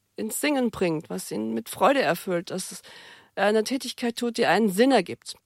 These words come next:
Genau. So, jetzt spielen wir das nächste Lied und dann sind wir gleich wieder da.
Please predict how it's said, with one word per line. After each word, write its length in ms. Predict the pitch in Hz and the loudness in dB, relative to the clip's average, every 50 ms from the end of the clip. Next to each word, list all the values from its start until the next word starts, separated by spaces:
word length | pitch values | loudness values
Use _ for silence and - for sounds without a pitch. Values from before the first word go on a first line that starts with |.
| _ - | _ -8
Genau. 300 | 208 262 285 247 165 - _ - - - - | -4 -2 0 0 0 -2 _ -18 -20 -20 -14
So, 240 | - - 247 240 202 | -4 2 4 4 4
jetzt 200 | 180 170 190 - | 4 2 -4 -6
spielen 240 | - - 254 254 240 | -10 -8 -6 -4 -2
wir 80 | 240 226 | -2 -2
das 200 | 208 196 - - | -2 -4 -6 -6
nächste 340 | 196 190 - - - 170 | -8 -10 -10 -12 -12 -8
Lied 400 | 196 285 381 415 - - - - _ - | -6 -6 -6 -6 -8 -12 -18 -18 _ -8
und 400 | - 294 311 311 294 - - - | -4 -2 -2 -2 -2 -4 -4 -2
dann 260 | 240 233 226 226 220 | 0 0 0 -2 -4
sind 180 | 202 190 202 - | -4 -6 -6 -8
wir 80 | 190 | -12
gleich 340 | - - - 127 139 - - | -10 -8 -10 -10 -10 -10 -10
wieder 220 | - 170 220 285 302 | -6 -2 0 0 2
da. 260 | - 139 - - | 2 0 0 -2